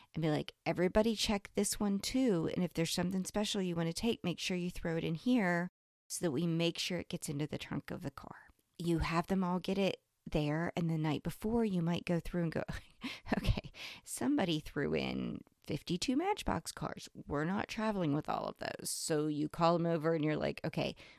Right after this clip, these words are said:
what three do you wanna take in the car? That would be cool entertainment while you're driving along.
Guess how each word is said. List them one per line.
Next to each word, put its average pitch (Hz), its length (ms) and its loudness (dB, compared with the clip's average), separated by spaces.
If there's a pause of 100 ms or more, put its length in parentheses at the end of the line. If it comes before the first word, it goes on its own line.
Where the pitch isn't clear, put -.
(120)
what - 180 0
three 247 220 0
do 226 80 0
you 185 60 0
wanna 151 180 0
take - 240 -6
in - 60 -10
the - 80 -6
car? - 240 -8
That - 160 -6
would 185 100 -4
be 254 100 -2
cool 156 380 0
entertainment 143 580 -2
while 131 160 -4
you're 135 140 -4
driving - 340 -8
along. 67 360 -8